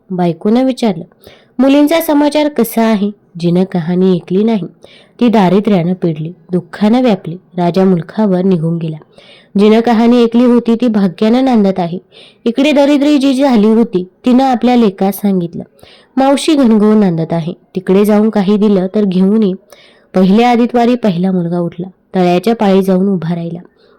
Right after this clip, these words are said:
"अगं, अगं दासीनो, तुम्ही दासी कोणाच्या? आम्ही दासी प्रधानाच्या. प्रधानाच्या राणीला जाऊन सांगा, तुमच्या बहिणीचा मुलगा आला आहे. कसा आला आहे, काय आला आहे,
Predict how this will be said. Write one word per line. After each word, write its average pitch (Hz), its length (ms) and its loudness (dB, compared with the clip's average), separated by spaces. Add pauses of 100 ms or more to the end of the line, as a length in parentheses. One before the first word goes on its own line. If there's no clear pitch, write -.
(120)
"अगं, 170 300 0
अगं 208 200 2
दासीनो, 185 520 0 (640)
तुम्ही 277 240 4
दासी 320 320 0
कोणाच्या? 214 640 0 (260)
आम्ही 190 260 2
दासी 202 280 0
प्रधानाच्या. 185 680 -2 (540)
प्रधानाच्या 294 500 2
राणीला 277 380 2
जाऊन 247 280 2
सांगा, 202 400 -2
तुमच्या 196 340 0
बहिणीचा 208 460 0
मुलगा 190 360 0
आला 208 180 2
आहे. 196 200 -2 (580)
कसा 320 360 0
आला 311 140 0
आहे, 302 300 -2
काय 208 440 0
आला 214 120 2
आहे, 208 240 0